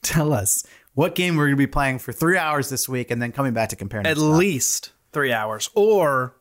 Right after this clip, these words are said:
Speaker 2: if you get it.
Speaker 1: At least. Or if you beat it.
Speaker 2: Yeah, or, uh, yeah, I guess. Uh, I,
Speaker 1: Spy
Speaker 2: I
Speaker 1: Fox, I beat.
Speaker 2: That's fair. So
Speaker 1: So,
Speaker 2: a game
Speaker 1: I'm
Speaker 2: that I have
Speaker 1: pretty good
Speaker 2: never
Speaker 1: at
Speaker 2: played
Speaker 1: games.
Speaker 2: before.
Speaker 1: Yes.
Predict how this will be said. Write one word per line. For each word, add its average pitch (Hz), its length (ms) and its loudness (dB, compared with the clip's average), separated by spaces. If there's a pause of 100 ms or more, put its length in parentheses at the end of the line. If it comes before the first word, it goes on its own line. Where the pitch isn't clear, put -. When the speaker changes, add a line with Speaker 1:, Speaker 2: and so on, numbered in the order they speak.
Speaker 2:
if 151 160 -4
you 131 60 0
get 110 200 -4
it. - 20 -2
Speaker 1:
At 80 100 0
least. - 320 -8 (460)
Or 160 220 4
if 147 100 -4
you 135 60 0
beat 127 180 0
it. - 120 -12 (380)
Speaker 2:
Yeah, 254 100 0
or, 226 220 0
uh, 240 40 0
yeah, 240 200 0
I 220 60 0
guess. 139 380 -4 (100)
Uh, 139 400 0
I, 135 160 -2
Speaker 1:
Spy 151 200 2
Speaker 2:
I - 20 -4
Speaker 1:
Fox, 139 300 -2
I 131 80 0
beat. 147 340 -2 (360)
Speaker 2:
That's 160 160 -2
fair. - 340 -8
So 165 260 2
Speaker 1:
So, - 20 -2
Speaker 2:
a 156 80 0
game 175 220 0
Speaker 1:
I'm 208 320 -2
Speaker 2:
that 147 160 -2
I 143 60 -2
have 143 80 -2
Speaker 1:
pretty 135 120 2
good 139 60 0
Speaker 2:
never 156 100 0
Speaker 1:
at - 80 -2
Speaker 2:
played 135 200 0
Speaker 1:
games. 123 120 -6
Speaker 2:
before. 131 380 -8 (580)
Speaker 1:
Yes. - 460 -2